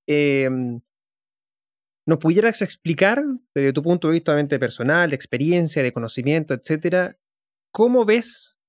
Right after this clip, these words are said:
el momento actual que estamos viviendo? Llámese precio de Bitcoin, bull run, altcoins, DeFi, N F Ts, reguladores, institucionales, empresas y todas las noticias que hemos estado viendo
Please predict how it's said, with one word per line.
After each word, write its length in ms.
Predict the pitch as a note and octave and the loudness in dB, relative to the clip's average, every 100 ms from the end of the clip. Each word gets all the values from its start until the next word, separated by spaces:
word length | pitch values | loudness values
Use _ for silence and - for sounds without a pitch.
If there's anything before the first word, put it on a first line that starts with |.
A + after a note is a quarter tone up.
| - | -4
el 100 | D3+ | 0
momento 420 | D3+ D3+ F3 E3+ | 2 2 2 0
actual 360 | F3 - E3 D#3+ | -2 -2 -2 -2
que 80 | |
estamos 280 | D3 D#3 D3 | -4 -4 -2
viviendo? 520 | C#3 B2+ G#2+ F#2+ F#2+ _ | -2 -2 -2 -6 -18 _
Llámese 560 | C3+ D3 C3+ - A2 G#2 _ _ _ _ _ _ _ _ - | -2 0 0 -4 -10 -14 _ _ _ _ _ _ _ _ -2
precio 280 | E3+ - E3 | -2 2 0
de 40 | |
Bitcoin, 560 | D3+ D#3 - E3 D3+ C3 | 2 0 -2 0 0 2
bull 220 | C#3 C3 | 0 0
run, 520 | C3 C3+ C3+ C3 C3 _ _ _ _ C3+ | 2 2 2 0 -4 _ _ _ _ 2
altcoins, 880 | C#3 B2+ - C3 B2+ C3 B2+ - | 2 2 0 0 2 -2 -6 -14
DeFi, 640 | C3 B2+ D3 B2 C3 B2+ B2+ | -8 -2 0 0 0 0 2
N 140 | B2+ | 0
F 120 | B2 - | 0 -6
Ts, 280 | - B2 A#2+ - | -4 -4 -6 -2
reguladores, 920 | D#3 C#3+ C3+ B2 A#2+ B2 B2 A#2+ - | 2 2 2 2 2 2 0 -2 -2
institucionales, 920 | D#3 C#3+ C3 - A#2 A#2+ A#2+ A2+ - | -2 -2 -6 -4 -2 0 0 -4 -6
empresas 640 | A#2 A2 C3+ C3 - A#2 | -8 -2 -2 -2 -4 -10
y 80 | A#2+ | -10
todas 360 | - F#3+ G#3 G3 | -2 2 2 0
las 160 | F3+ | -2
noticias 440 | E3 D3+ E3 - D3+ | -2 -2 -4 -4 -4
que 100 | D3 | -4
hemos 160 | C#3 | -4
estado 240 | - C#3 C3+ | -4 -2 0
viendo 480 | C#3 C#3+ C#3 C#3+ | 0 0 -2 -4